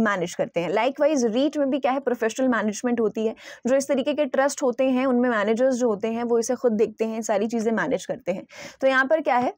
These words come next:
प्रोफेशनल मैनेजमेंट मिल जाता है बिना किसी हैसल के। हमें बहुत ज़्यादा रिसर्च करने को नहीं, अ, जो है ना, हमें बहुत ज़्यादा रिसर्च नहीं करनी पड़ती। इसके अलावा बात करें तो रेगुलर इनकम जनरेशन, है ना, आप स्टॉक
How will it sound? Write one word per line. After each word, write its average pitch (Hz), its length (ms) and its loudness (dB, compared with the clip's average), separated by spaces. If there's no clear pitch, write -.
प्रोफेशनल 277 440 2
मैनेजमेंट 262 500 2
मिल 247 120 4
जाता 226 320 2
है 240 180 2
बिना 226 280 2
किसी 247 280 -2
हैसल 208 340 0
के। 233 260 2
हमें 247 240 2
बहुत 240 160 4
ज़्यादा 226 240 2
रिसर्च 220 340 -2
करने 208 280 -4
को 311 160 -4
नहीं, 233 420 0
अ, 196 260 0
जो 190 140 -4
है 190 140 -2
ना, 214 220 -2
हमें 240 180 -2
बहुत 240 120 2
ज़्यादा 233 180 2
रिसर्च 220 400 -2
नहीं 196 120 -6
करनी 165 180 -6
पड़ती। - 360 -10
इसके 262 180 0
अलावा 320 200 2
बात 294 240 2
करें 302 200 2
तो 294 100 0
रेगुलर 226 480 4
इनकम 240 340 2
जनरेशन, 196 580 -2
है 262 60 0
ना, 302 80 2
आप 233 220 0
स्टॉक 277 280 0